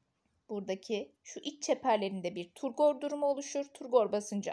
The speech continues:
artar. Turgor basıncı buralara basınç yaptığı zaman ne yapıyor? Stomalar açılmış oluyor. Bu şekilde arkadaşlar olay gerçekleşiyor. Gelelim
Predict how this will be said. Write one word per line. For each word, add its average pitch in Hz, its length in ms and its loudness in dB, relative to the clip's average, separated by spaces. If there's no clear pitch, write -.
artar. 262 420 2
Turgor 302 380 6
basıncı 233 460 0
buralara 233 440 4
basınç 294 360 -4
yaptığı 202 360 -2
zaman 202 340 -4
ne 294 60 -2
yapıyor? 254 440 2
Stomalar 269 680 0
açılmış - 520 -2
oluyor. - 340 -8
Bu 453 80 6
şekilde 285 400 2
arkadaşlar 208 720 2
olay 262 340 2
gerçekleşiyor. - 800 0
Gelelim 415 380 6